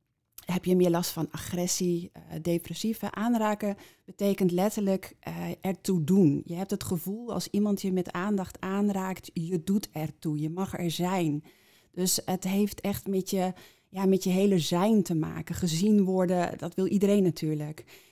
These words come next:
En wanneer je, eh, minder wordt aangeraakt, dan, eh, heb je dus ook minder de neiging, eh, of tenminste, dan voel je je minder gewaardeerd, waardoor je depressieve klachten kan krijgen. Eh,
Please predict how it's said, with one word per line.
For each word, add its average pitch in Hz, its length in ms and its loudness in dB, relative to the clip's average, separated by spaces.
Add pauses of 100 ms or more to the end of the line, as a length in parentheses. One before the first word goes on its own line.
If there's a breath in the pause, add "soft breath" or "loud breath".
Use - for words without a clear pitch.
(100 soft breath)
En 190 360 4
wanneer 196 480 4
je, 180 200 2 (140)
eh, - 340 -6 (240)
minder 208 480 0
wordt 180 180 -2
aangeraakt, 196 880 -4
dan, 202 440 0
eh, 190 100 -4 (220)
heb 208 200 -6
je 233 60 -4
dus 202 180 -4
ook 214 100 -6
minder 208 300 0
de 196 100 0
neiging, 190 720 -2
eh, 185 220 -8
of 180 120 -10
tenminste, 196 380 -2
dan 185 180 0
voel 208 160 -2
je 196 80 0
je 190 80 2
minder 185 260 4
gewaardeerd, 180 640 -4 (400 soft breath)
waardoor 180 340 0
je 180 140 4
depressieve 185 580 0
klachten 170 360 -4
kan 170 200 -4
krijgen. 165 800 -8
Eh, - 100 -8